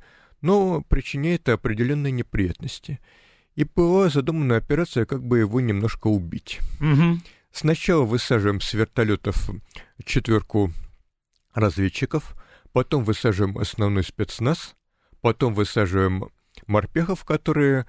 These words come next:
Speaker 1: а, образуют, э, периметр прикрытия, и, соответственно, еще взвод морпехов блокирует дорогу, по которой он и Ахмад Шах может сбежать.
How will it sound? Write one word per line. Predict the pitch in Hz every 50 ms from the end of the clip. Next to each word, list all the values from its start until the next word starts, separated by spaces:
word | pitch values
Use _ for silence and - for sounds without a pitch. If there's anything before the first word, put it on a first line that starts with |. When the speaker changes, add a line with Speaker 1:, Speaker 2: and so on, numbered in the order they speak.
| - - - - _ _ -
Speaker 1:
а, | 120 117 113 113
образуют, | - - - 107 95 120 120 117 107 123 117 113 - -
э, | 120 110 110 110
периметр | - - 120 113 113 113 107 101 - 120 107 -
прикрытия, | - 127 117 110 - - 113 104 - - 120 107 113 113 - - _ _ _ _ -
и, | 202 185
соответственно, | - - - 127 123 - 147 - - - 127 123
еще | 117 127 113 123 123 - - 190 175
взвод | 131 107 113 139 151 -
морпехов | 120 113 110 107 - - 156 151 - - 110 - -
блокирует | - 107 92 82 101 110 110 - - 156 143 135 107 90
дорогу, | 82 110 113 151 165 147 123 -
по | - 110 98
которой | - 107 98 - - 143 143 120 107 - - _ _
он | - 120 120 107
и | 101
Ахмад | 98 95 87 - 117 110 104
Шах | - - 165 165 - - _ _ _ _ _ -
может | - 135 139 117
сбежать. | 98 92 92 104 107 92 90 - - - -